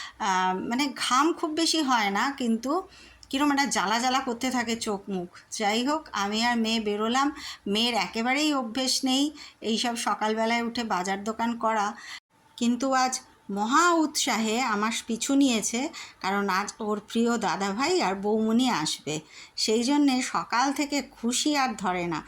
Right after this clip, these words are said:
কত কী করবে সেটাই ভাবছে। আমরা হাঁটতে হাঁটতে চলে গেলাম বাড়ির পাশেই একটা মার্কেটে, সবজি মার্কেটে। যেতেই একটা কোনায় কচুরি দোকানের ভাই আর কি ডাকাডাকি শুরু করলো,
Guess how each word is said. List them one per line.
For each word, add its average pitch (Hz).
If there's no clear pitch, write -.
কত 220
কী 330
করবে 269
সেটাই 226
ভাবছে। -
আমরা 254
হাঁটতে 269
হাঁটতে 269
চলে 240
গেলাম 254
বাড়ির 226
পাশেই 254
একটা 240
মার্কেটে, 196
সবজি 262
মার্কেটে। 170
যেতেই 277
একটা 214
কোনায় 233
কচুরি 269
দোকানের 226
ভাই 202
আর 190
কি 247
ডাকাডাকি 196
শুরু 233
করলো, 233